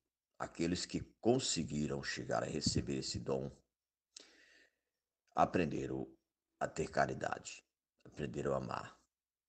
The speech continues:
Se falar de amor é muito fácil, né? Quando a pessoa,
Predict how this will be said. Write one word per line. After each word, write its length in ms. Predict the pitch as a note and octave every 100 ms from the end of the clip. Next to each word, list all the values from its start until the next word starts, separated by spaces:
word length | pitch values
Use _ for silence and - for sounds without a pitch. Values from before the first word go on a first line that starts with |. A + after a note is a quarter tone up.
| _ _ _ _ _ _ _ -
Se 180 | -
falar 380 | - E2+ D#2+ F2
de 140 | D#2 E2+
amor 280 | C#2+ E2+
é 40 | D#2+
muito 180 | F2 -
fácil, 460 | B1+ G1+ - -
né? 240 | B1+ C#2+ E2+ - _ _ _ _ _ _ _ _ _ _ _ _ _ _ - -
Quando 180 | -
a 40 | C#2+
pessoa, 760 | - D2 - D2+ D2 C2 -